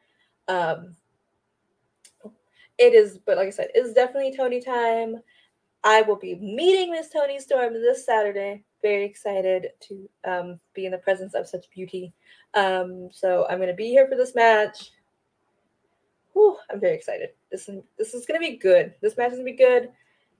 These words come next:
Do we think Jamie is turning on Britt, though? Because you can't be, you can't be teaming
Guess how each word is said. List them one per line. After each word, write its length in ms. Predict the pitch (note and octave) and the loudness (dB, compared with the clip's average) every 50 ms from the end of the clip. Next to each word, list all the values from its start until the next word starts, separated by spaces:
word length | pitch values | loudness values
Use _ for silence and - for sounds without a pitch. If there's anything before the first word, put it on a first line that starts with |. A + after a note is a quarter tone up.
| _ _ _ _ _ _ _ | _ _ _ _ _ _ _
Do 260 | - A#3+ C4 C#4+ D4+ C#4+ | -8 -6 -6 -6 -6 -8
we 180 | D4 D4 C#4+ C4+ | -10 -12 -8 -2
think 320 | - C4+ C4 B3+ B3+ - | 2 2 2 0 -2 -2
Jamie 420 | - A#3+ A#3+ A#3 A#3 A#3 A#3 A3+ | 2 2 2 2 2 0 -2 -2
is 200 | G#3+ - G3+ G3+ | -2 -2 -4 -4
turning 340 | - - A3+ G#3+ G#3+ G#3 G3 | -2 0 0 2 2 0 -2
on 160 | F#3+ F#3 F3+ | -4 -4 -4
Britt, 220 | E3+ F#3+ F#3 F3+ F3+ - | -2 -2 -2 -2 -2 -6
though? 260 | - - - - E3+ _ _ _ _ _ _ _ _ _ _ _ _ _ _ _ _ _ _ _ _ _ _ _ - _ | -8 -8 -8 -10 -12 _ _ _ _ _ _ _ _ _ _ _ _ _ _ _ _ _ _ _ _ _ _ _ -20 _
Because 200 | - - A3+ G3 | -18 -16 -14 -12
you 80 | G3+ G#3+ | -12 -6
can't 300 | - C4+ C#4 D4+ D4+ - | 0 2 2 2 2 0
be, 80 | C4+ B3 | -4 -4
you 320 | A#3 A3 A3 A3 A3+ A3+ | -2 -2 -2 -2 -4 -2
can't 200 | - D4 C#4+ C#4 | -2 -2 -2 -2
be 100 | C#4+ C4 | -4 -8
teaming 460 | C4 - B3 B3+ A#3 G3 - - - | -8 -6 -4 -4 -2 -4 -6 -8 -12